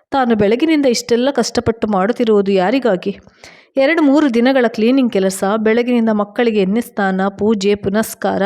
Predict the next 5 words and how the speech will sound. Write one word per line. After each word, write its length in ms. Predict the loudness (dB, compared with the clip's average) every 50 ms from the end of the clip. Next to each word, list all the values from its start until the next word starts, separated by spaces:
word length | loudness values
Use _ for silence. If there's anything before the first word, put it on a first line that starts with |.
| -2 -2
ಹಬ್ಬದುಡುಗೆ 540 | -4 -6 -2 -2 -2 0 0 -2 -2 -4 -6 -10 -10 -16 -20 -20 -20 -20 -20 _ _ -2
ಎಲ್ಲವೂ 320 | 0 2 2 2 2 2 0
ಸುಲಭವಾಗಿ 580 | 2 2 0 0 0 0 0 0 0 0 0
ಮುಗಿದು 360 | 0 0 0 0 0 0 2 0
ಹೋಗುವುದೇ? 440 | 0 2 0 0 0 0 -2 -4